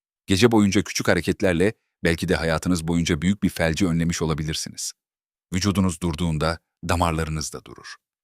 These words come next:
Ama hafif bir kıpırdanma kanınızı yeniden hayata döndürür. Beş. Fazla sıcak odada uyumak. Kış aylarında camlar sıkıca kapatılmış, kalorifer sonuna kadar açılmış bir odada uyumak.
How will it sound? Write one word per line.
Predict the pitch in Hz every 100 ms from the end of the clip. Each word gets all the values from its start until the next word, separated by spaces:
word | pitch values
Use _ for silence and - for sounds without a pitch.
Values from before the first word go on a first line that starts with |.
| _ _ -
Ama | 95 92
hafif | 95 139 107
bir | 82
kıpırdanma | 85 87 80 80 82 113 - _ _
kanınızı | - 101 98 92 92
yeniden | 113 131 90 80
hayata | 78 78 76 76
döndürür. | 76 71 76 - - _ _ _
Beş. | 85 80 - - _ _ _ _
Fazla | - 123 117 165
sıcak | - 101 95
odada | 80 87 87
uyumak. | 73 78 71 - - _ _ _ _ -
Kış | 147 -
aylarında | 85 82 80 80 80
camlar | 92 85 95 92 - -
sıkıca | - - 135 117
kapatılmış, | 90 85 90 80 90 - _ _ _
kalorifer | - 98 95 104 98
sonuna | - 92 92
kadar | - 92 85
açılmış | 80 92 87 -
bir | 90
odada | 87 87 85 78
uyumak. | - 73 71 -